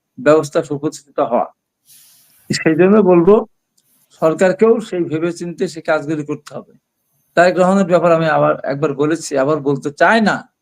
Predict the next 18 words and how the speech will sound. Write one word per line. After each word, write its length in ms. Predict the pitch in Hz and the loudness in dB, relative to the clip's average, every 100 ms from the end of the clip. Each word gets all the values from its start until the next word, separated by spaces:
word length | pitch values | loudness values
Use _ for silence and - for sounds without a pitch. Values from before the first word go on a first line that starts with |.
| _ _ _ | _ _ _
তারপরে 360 | 151 143 151 | -6 -4 -6
স্মরণ 380 | 147 151 147 151 | -6 -4 -6 -6
করে 160 | 143 127 | -6 -6
দিতে 280 | - - 131 | -10 -14 -6
চাই, 260 | - 170 123 - _ _ _ _ _ | 0 2 0 -8 _ _ _ _ _
তারেক 240 | 139 135 | -2 -2
রহমান 200 | 139 143 | -2 -4
একটা 120 | 135 | -6
ব্যক্তি 440 | 120 127 131 _ 131 | -6 -6 -8 _ -6
না, 100 | 135 | -6
একটা 140 | 127 | -6
প্রতিষ্ঠান। 560 | 120 120 120 120 - - _ _ _ _ _ _ _ _ _ _ | -8 -8 -10 -12 -16 -18 _ _ _ _ _ _ _ _ _ _
অর্থাৎ 200 | 131 151 | 0 2
হেলা 300 | 143 165 190 | 4 4 4
ফেলা 220 | 180 208 | 4 2
করলে 260 | 208 208 202 | 2 2 2
হবে 260 | 185 214 285 | 0 -4 -6
না। 160 | 143 | -10